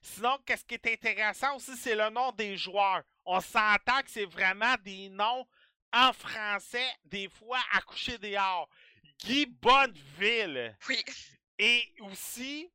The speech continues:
Speaker 2: <laughs>
Speaker 1: les commentateurs, ça paraît que c'est le jeu de fête au Québec parce que, crime, l'accent, il est français, anglais, canadien. Il m-, la fameuse phrase d'Elvis Gratton dans l'avion, là, «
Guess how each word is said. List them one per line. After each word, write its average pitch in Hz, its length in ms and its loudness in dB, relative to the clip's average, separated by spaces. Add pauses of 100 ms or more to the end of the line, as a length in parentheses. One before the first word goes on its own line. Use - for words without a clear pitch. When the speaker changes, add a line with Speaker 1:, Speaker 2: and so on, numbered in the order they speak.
Speaker 2:
<laughs> - 460 -20
Speaker 1:
les 196 220 -2
commentateurs, 262 920 0
ça 214 200 -6
paraît 196 480 0
que - 100 -20
c'est 208 100 -12
le 165 120 -8
jeu 202 180 -8
de - 60 -18
fête 196 240 -10
au 175 60 -12
Québec 180 400 -6
parce - 220 -8
que, - 120 -20 (140)
crime, - 400 -12 (140)
l'accent, 226 680 -2 (160)
il 175 160 -14
est - 80 -20 (280)
français, 226 840 0 (160)
anglais, 196 760 0
canadien. 190 760 -6 (460)
Il 175 140 -14
m-, 214 60 -18 (280)
la 185 200 0
fameuse 233 400 -6
phrase 262 300 0
d'Elvis 214 400 -10
Gratton 247 480 0
dans 233 180 -6
l'avion, 220 680 -6
là, « 240 300 -6